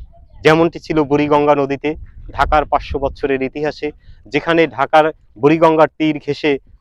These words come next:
তৈরি হয়েছিল ঢাকা রাজধানী শ-, শহর, ঠিক তেমনি এই বাকেরগঞ্জ হতে পারত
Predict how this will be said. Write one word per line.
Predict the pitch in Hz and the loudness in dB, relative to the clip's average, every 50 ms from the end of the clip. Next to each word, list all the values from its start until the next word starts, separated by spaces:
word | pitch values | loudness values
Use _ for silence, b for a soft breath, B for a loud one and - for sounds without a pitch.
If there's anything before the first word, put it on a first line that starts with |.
| _ - | _ 0
তৈরি | 147 151 151 165 | 2 2 2 2
হয়েছিল | 139 151 151 147 - - - 147 139 135 127 - _ _ _ _ - | 2 2 2 2 0 -2 -2 0 0 0 -2 -4 _ _ _ _ -8
ঢাকা | - 139 139 - 147 135 | -6 -4 0 2 4 4
রাজধানী | 131 131 131 123 117 135 135 135 - | 6 4 2 2 0 0 -2 -2 -4
শ-, | - 143 131 - | -4 -6 -6 -6
শহর, | - - 135 120 131 139 - - _ _ _ _ _ _ _ _ | -4 -4 -2 0 2 0 0 -2 _ _ _ _ _ _ _ _
ঠিক | - 233 - _ | -4 -4 2 _
তেমনি | 226 214 214 214 190 143 110 - _ _ _ _ - | 6 6 6 6 4 2 0 -2 _ _ _ _ -4
এই | 160 165 | -2 0
বাকেরগঞ্জ | 135 139 156 - - 202 190 214 208 190 175 | 2 2 2 2 0 0 0 0 -2 -2 -2
হতে | 160 160 - 151 | -4 -4 -2 -2
পারত | 151 143 - - 139 113 | -2 -2 -2 -4 -6 -6